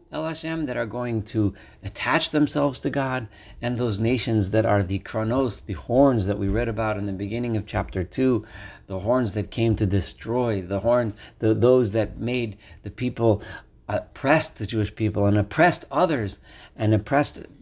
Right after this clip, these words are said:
other around them. Those are not gonna be part of this wonderful vision.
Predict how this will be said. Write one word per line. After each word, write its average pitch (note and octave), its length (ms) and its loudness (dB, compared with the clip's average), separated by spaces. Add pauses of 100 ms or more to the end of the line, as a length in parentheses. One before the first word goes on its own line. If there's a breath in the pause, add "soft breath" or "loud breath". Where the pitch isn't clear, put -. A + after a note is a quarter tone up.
other A2 420 -4
around B2+ 380 4
them. G#2+ 160 4
Those A#2+ 320 6
are G#2+ 80 0
not A2 260 -2
gonna G#2+ 160 -8
be B2+ 240 -4
part G2+ 300 -4
of F#2+ 100 -6
this G2 300 -6
wonderful G#2 420 0
vision. G2 360 -4